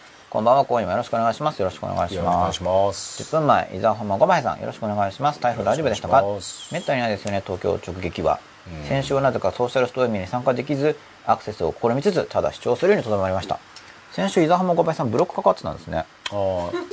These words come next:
Speaker 2: ソーシャル、
Speaker 1: 見てくださってたの。
Speaker 2: Twitterが書き込めなかったってことですか？
Speaker 1: 多分そうだと思う。
Speaker 2: あー。なるほど。
Speaker 1: もう、ありがとうございます。見てくださいまして。
Speaker 2: うん。
Speaker 1: いつもありがとうございます。
Speaker 2: ありがとうございます。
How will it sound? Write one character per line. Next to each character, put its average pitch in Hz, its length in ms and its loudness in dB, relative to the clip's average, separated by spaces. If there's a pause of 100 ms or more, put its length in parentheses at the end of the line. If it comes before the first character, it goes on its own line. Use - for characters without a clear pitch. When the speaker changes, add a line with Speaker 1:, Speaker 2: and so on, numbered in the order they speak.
(800)
Speaker 2:
ソ 147 120 2
ー 143 40 0
シ 147 80 2
ャ 147 160 4
ル、 143 60 0
Speaker 1:
見 147 80 0
て 98 120 2
く 107 80 -2
だ 98 120 2
さ 98 80 -2
っ 87 40 2
て 160 120 4
た 113 60 0
の。 78 60 -2
Speaker 2:
Twitter 151 180 6
が 156 140 0
書 113 80 -2
き - 140 -10
込 92 40 -4
め 85 60 -6
な 82 60 -4
か 78 80 -8
っ 73 40 -14
た 73 100 -14
っ - 20 -12
て 73 60 -16
こ 76 80 -16
と - 20 -14
で - 60 -16
す - 40 -18
か？ - 120 -10 (180)
Speaker 1:
多 156 60 0
分 123 100 0
そ 117 80 2
う 101 40 2
だ 82 100 2
と 98 60 -2
思 95 80 2
う。 90 40 0
Speaker 2:
あ 80 580 -4 (1160)
ー。 - 20 -10
な - 60 -6
る 92 60 0
ほ 87 60 2
ど。 80 60 0
Speaker 1:
も 76 160 -6
う、 - 240 -10
あ - 20 2
り 87 60 4
が 82 80 6
と 80 80 -2
う - 40 0
ご 73 40 0
ざ 69 60 -2
い 73 40 -6
ま 76 60 -12
す。 82 40 -10
見 80 60 -10
て - 60 -12
く - 80 -8
だ 80 80 -8
さ 82 60 -10
い 80 40 -6
ま 78 120 -8
し - 20 -10
て。 73 80 -10
Speaker 2:
う - 0 -
ん。 73 80 -12
Speaker 1:
い 71 80 -14
つ - 60 -10
も - 60 -6
あ - 40 -4
り - 60 -6
が - 60 -6
と - 120 -10
う - 40 -10
ご - 60 -12
ざ 71 80 -12
い 67 40 -10
ま - 100 -14
す。 - 80 -20
Speaker 2:
あ - 40 -12
り 139 60 -8
が 135 60 -8
と 135 60 -10
う - 20 -4
ご 131 80 -6
ざ 127 60 -12
い - 20 -12
ま - 60 -14
す。 - 420 -12